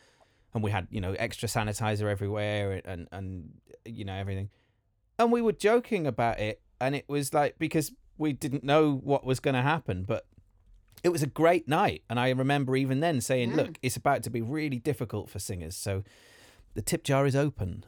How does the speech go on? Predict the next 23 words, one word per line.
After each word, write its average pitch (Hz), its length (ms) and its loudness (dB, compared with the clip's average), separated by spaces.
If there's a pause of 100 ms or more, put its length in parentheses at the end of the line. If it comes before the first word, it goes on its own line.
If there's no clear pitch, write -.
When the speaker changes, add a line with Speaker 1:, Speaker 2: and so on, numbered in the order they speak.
Speaker 1:
Um, 113 540 -4 (160)
<laughs> - 160 -10 (160)
Speaker 2:
Mm. 233 540 2
Speaker 1:
and - 80 -2
it 110 80 -4
was 175 180 4
open. 95 220 -6 (240)
Speaker 2:
Yeah. 175 160 0
Speaker 1:
And 185 80 4
it, 190 80 -6
you 208 100 2
know, 170 120 4
it's, 160 280 -4 (300)
Speaker 2:
Yeah. 233 200 0
<laughs> - 60 -20
Speaker 1:
it's 190 320 2
things 208 260 8
like 214 200 8
that. 226 220 6
And 151 120 2
I'm 160 140 2
like, 160 340 0 (360)
that, 208 260 2